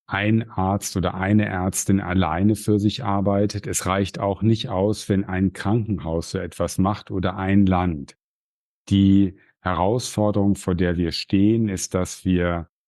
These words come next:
diese Datenmengen, um sie angemessen verstehen zu können und für die Ratsuchenden, für die Patienten nutzbar machen zu können, müssen wir große internationale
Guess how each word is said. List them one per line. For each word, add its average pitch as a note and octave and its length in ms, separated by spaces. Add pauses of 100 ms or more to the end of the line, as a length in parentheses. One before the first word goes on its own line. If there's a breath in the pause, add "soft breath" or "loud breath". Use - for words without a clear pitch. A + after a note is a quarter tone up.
(180)
diese F#2 520
Datenmengen, G#2 1600
um A#2+ 320
sie G#2 300
angemessen F#2+ 1040 (120)
verstehen A2 720
zu - 200
können D#2 380
und D2 160
für G#2+ 220
die G2 140
Ratsuchenden, G#2 840
für - 160
die F#2 100
Patienten F#2 880
nutzbar G#2 500
machen E2 360
zu - 160
können, F#2+ 520 (340 loud breath)
müssen G2 400
wir G2+ 300 (460)
große A2+ 920
internationale F#2 1600